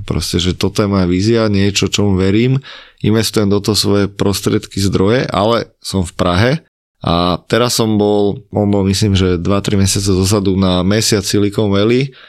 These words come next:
a bavil sa s A I ľuďmi a z celej tej bubline a tam sú tí frontiers, tí lídri toho celého a každý mu hovorí, že "Jasné, skúšaj toto, vymýšľaj, to sme robili takto, toto, hen tak",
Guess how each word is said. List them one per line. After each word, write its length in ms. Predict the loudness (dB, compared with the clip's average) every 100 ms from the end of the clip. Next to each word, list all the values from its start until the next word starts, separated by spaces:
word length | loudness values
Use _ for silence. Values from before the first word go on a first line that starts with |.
| -20 -8
a 80 | -2
bavil 320 | 2 2 2
sa 160 | 2 0
s 160 | 0 -2
A 240 | 0 0 2
I 80 | 2
ľuďmi 640 | 0 0 0 2 2 0
a 60 | 0 0
z 80 | -2
celej 400 | 0 0 0 0
tej 80 | 0
bubline 640 | 0 0 0 2 0 0 -4 -16 -18 -12
a 80 | -6 -2
tam 240 | 0 0
sú 160 | 0 0
tí 240 | 0 0
frontiers, 640 | 0 0 0 0 0 0 -2
tí 240 | 0 2 2
lídri 440 | 2 2 0 0
toho 200 | 0 -2
celého 480 | 0 0 2 2 0
a 160 | -2 -2
každý 400 | 0 0 0 0
mu 80 | 2
hovorí, 240 | 2 0
že 160 | 0 0
"Jasné, 320 | 0 -2 -2
skúšaj 480 | -2 0 2 0 0
toto, 240 | -2 0
vymýšľaj, 480 | 0 2 2 0 0
to 80 | 0
sme 160 | 0
robili 240 | 2 0 0
takto, 320 | -2 -4 -4
toto, 320 | -2 0 0
hen 160 | 0 0
tak", 240 | -2 -4